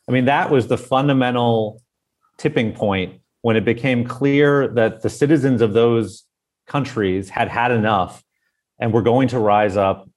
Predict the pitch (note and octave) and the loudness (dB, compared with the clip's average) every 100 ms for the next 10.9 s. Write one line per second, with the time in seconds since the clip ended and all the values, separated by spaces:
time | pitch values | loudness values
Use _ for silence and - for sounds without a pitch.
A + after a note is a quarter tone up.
0 | _ _ G#2+ G#2 G#2 A2 G#2 B2 C3+ C#3+ | _ _ -4 -4 -4 -2 0 2 2 2
1 | C3+ A#2 A2+ A2 G#2 _ _ _ _ _ | 0 0 0 0 -4 _ _ _ _ _
2 | - - G2+ G2 F#2+ G2 F#2 - _ - | -18 -8 -4 -2 -4 -4 -8 -14 _ -20
3 | - - F3+ C3+ A#2+ - - - - A#2 | -4 0 2 2 -2 -6 -18 -20 -2 0
4 | G#2 A2+ A2+ G#2+ G2+ G#2 _ _ _ _ | 2 2 2 0 -2 -8 _ _ _ _
5 | _ A#2 - - - A#2+ A2 G2 - C#3+ | _ -4 -2 -2 0 -2 0 -4 -2 -2
6 | C#3 A2 G#2+ G#2 G#2 F#2+ - - _ _ | 0 0 0 0 0 -4 -8 -20 _ _
7 | - G2+ F#2+ F#2+ F#2+ F#2+ - - G2 - | -10 -6 -4 -2 -2 -4 -6 -6 -6 -2
8 | A#2+ B2 C3 A2+ A#2+ G2 D#3 D3+ C3 A#2+ | 0 0 -2 -4 -6 0 -2 0 -2 0
9 | G#2 G2+ G2 G2+ _ _ _ - D3 D#3 | 0 -2 -2 -10 _ _ _ -4 2 4
10 | C#3 C#3 E3 B2 A2+ B2+ D3+ D#3 | 4 2 2 0 0 2 2 0